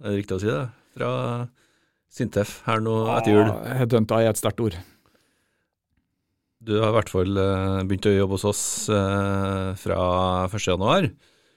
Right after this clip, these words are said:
Speaker 1: Hva er det vi skal med din kompetanse på N T N U samfunnsforskning?
Speaker 2: Ja, det er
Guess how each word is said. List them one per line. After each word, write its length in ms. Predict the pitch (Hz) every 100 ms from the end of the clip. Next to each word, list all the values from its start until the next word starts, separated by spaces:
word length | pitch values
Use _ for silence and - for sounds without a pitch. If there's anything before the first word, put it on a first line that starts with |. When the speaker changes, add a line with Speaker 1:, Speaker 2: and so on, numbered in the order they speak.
| _ _ _ _ _
Speaker 1:
Hva 280 | 135 151 160
er 40 |
det 280 | 120 120 123
vi 480 | 127 127 120 123 123
skal 360 | - 127 127
med 140 | 135 123
din 280 | 127 135 131 123
kompetanse 520 | - 123 101 101 120 - -
på 460 | 120 117 117 117 113
N 60 |
T 80 | 117
N 80 | 117
U 240 | 113 117
samfunnsforskning? 680 | 110 117 98 90 87 113 117 - _ _ _ _ _ _ _ _ _ _ _ _ _ _ _ 123
Speaker 2:
Ja, 140 | 139
det 180 | 131 139
er 260 | 165 165